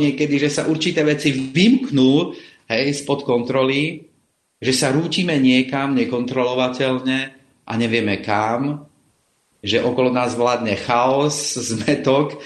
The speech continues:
<laughs> taký, takých globálnych rozmerov, tak tento text ma ukľudňuje, dáva mi povzbudenie, že Kristus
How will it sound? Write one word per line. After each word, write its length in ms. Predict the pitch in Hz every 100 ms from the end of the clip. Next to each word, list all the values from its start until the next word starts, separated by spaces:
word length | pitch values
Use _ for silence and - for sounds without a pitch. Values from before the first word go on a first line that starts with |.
| 190
<laughs> 300 | - 151 -
taký, 240 | 117 110 -
takých 340 | - - 117
globálnych 560 | 117 123 127 127 139 131
rozmerov, 840 | 113 107 123 123 131 139 151 151 - _ _ _ _ _ _ _ _ _ _ _ _ _ _ _ _ _ _ _
tak 180 | - 98
tento 240 | 135 139 135
text 640 | 120 120 117 - - -
ma 140 | 117 90
ukľudňuje, 880 | 104 - 120 127 127 131 127 127 117
dáva 240 | 104 107
mi 160 | 104 95
povzbudenie, 1040 | 101 95 104 110 117 110 110 113 110 - - _ _ _ _ _ _ _
že 240 | 95 110
Kristus 880 | 123 135 127 - 147 151 - - -